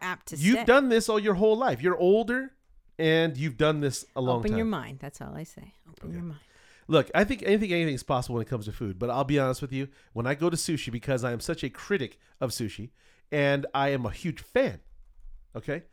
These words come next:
Speaker 2: I want the sushi to be top notch. I want the fish to be right. I want the sauces to be right. I want the presentation to be right.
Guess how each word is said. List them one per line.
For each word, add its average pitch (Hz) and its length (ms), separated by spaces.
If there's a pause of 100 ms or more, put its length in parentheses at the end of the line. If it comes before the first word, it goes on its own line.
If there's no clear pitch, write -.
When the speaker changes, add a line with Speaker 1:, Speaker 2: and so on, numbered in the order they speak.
(500)
Speaker 2:
I 220 160
want 226 280
the 175 60
sushi 170 340
to 151 60
be 131 140
top 139 280
notch. 120 260
I 156 40
want 156 120
the 147 80
fish - 240
to 180 100
be 180 120
right. 175 280
I - 60
want 226 160
the - 80
sauces 151 460
to 139 80
be 139 120
right. 139 240 (220)
I - 40
want 135 100
the 123 80
presentation 117 640
to 98 40
be 90 120
right. 82 200